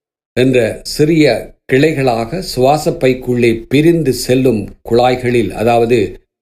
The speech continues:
மூச்சு குழாய்களில் மட்டுமே ஒமிக்ரோன்கள் தங்கியிருந்து தங்களை பெருக்கிக் கொள்வதாக கண்டுபிடித்துள்ளார்கள்.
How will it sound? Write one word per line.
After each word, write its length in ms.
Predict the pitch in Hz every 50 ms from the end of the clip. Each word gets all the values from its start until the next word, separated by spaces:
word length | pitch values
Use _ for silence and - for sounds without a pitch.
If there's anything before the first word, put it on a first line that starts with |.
| - -
மூச்சு 340 | 120 160 180 175 - 160
குழாய்களில் 680 | - - 127 123 127 127 127 - - 127 120 120 110 101
மட்டுமே 440 | 101 113 110 - 120 110 127 123 107 95 90 -
ஒமிக்ரோன்கள் 800 | - 107 113 131 131 131 - 127 120 120 113 113 104 107 104 92 80 - _ _ _ _
தங்கியிருந்து 720 | - - 117 131 143 131 127 120 110 107 104 101 98 - - - - _ _ _ _
தங்களை 420 | - - 135 147 147 139 131 117 104 - - - _ _ _
பெருக்கிக் 440 | - 123 131 156 156 - 156 139 -
கொள்வதாக 480 | 127 123 117 120 110 110 107 107 110 123 117 101 85 - - - _
கண்டுபிடித்துள்ளார்கள். 960 | - 120 131 131 123 110 113 107 - - 104 98 98 95 95 - - 92 80